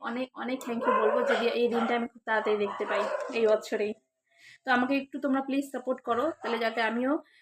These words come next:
আমি আমার পরিবারের পাশে দাঁড়াতে পারি, নিজের পায়ে দাঁড়াতে পারি। তো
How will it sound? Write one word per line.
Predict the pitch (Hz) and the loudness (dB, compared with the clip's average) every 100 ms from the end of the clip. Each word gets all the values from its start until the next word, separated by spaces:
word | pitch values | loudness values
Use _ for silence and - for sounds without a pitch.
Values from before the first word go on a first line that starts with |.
| _ - | _ -4
আমি | 226 233 226 | -2 0 0
আমার | 226 233 | 0 0
পরিবারের | 226 226 233 | -2 -2 -4
পাশে | 220 240 | -4 0
দাঁড়াতে | 226 220 240 | 0 0 -4
পারি, | 233 247 | -2 -2
নিজের | 233 226 214 | -2 -2 2
পায়ে | 214 208 | 2 2
দাঁড়াতে | 196 190 185 | 0 -2 -6
পারি। | 190 196 - _ - - - - _ _ - _ _ - - - | -6 -6 -12 _ -18 -14 -16 -18 _ _ -20 _ _ -20 -20 -20
তো | _ | _